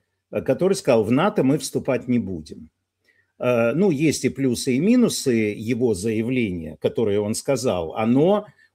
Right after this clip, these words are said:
очень непростое. Вот эта фраза: «В нато мы вступать не будем, потому что нато к нам не готово», что им, э, надо,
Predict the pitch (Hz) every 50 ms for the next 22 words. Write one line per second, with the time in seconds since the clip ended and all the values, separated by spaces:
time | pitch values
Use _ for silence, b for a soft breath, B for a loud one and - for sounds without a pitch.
0 | _ - 175 175 196 190 190 - - - 214 202 202 196 185 - - 180 175 -
1 | - - 113 98 101 135 - 170 160 - 123 113 - 135 143 131 123 - 120 110
2 | 90 123 131 139 135 120 - 120 104 113 123 - - - - 113 - 127 110 101
3 | - 113 107 101 123 120 90 107 101 92 - - 101 113 117 117 - - 110 110
4 | 123 117 107 - - - - 131 123 104 101 98 98 117 120 117 - 110 95 _
5 | - 175 202 226 233 180 127 107 87 - _ _ _ _ _ _ _ _ _ _
6 | _ - - - - 139 135 139 143 160 156 143 143 135 120 117 - - _ _
7 | _ _ _ _ _ - 117 113 110 110 107 104 101 104 101 98 107 127 139 135
8 | 127 104 95 123 113 110 107 101 98 98 95 -